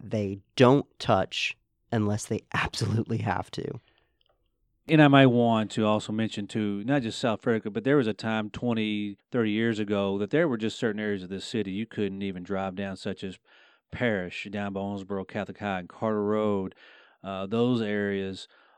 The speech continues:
Speaker 2: as well. And all along Frederica, uh, and, and now, unless it's just torrential rain, you're not gonna see those roads flood like, like back in those days. And so I applaud,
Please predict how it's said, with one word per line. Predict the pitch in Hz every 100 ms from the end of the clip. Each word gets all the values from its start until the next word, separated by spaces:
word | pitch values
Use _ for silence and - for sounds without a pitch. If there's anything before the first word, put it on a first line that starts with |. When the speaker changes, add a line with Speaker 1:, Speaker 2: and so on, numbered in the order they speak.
| -
Speaker 2:
as | 104 101
well. | 101 110 113 110 104
And | 101
all | 113 175 202
along | 120 123 151 135 101
Frederica, | 117 113 101 - 92 90 - _ _ _ -
uh, | - 69 58 -
and, | 247
and | - 123 120
now, | 127 139 120 113
unless | 135 160 -
it's | 127
just | - 127 113 -
torrential | 120 127 135 - 117
rain, | 104 113 117 107 101 92 - - -
you're | - 135
not | 131
gonna | 113 110
see | -
those | 104 101 98
roads | 104 101 98 95 -
flood | 117 104
like, | 98 101 95 -
like | 101 98
back | 104 98
in | 101 101
those | 98 95
days. | 104 95 95
And | 95 92
so | -
I | 107 117
applaud, | 101 - 107 101 95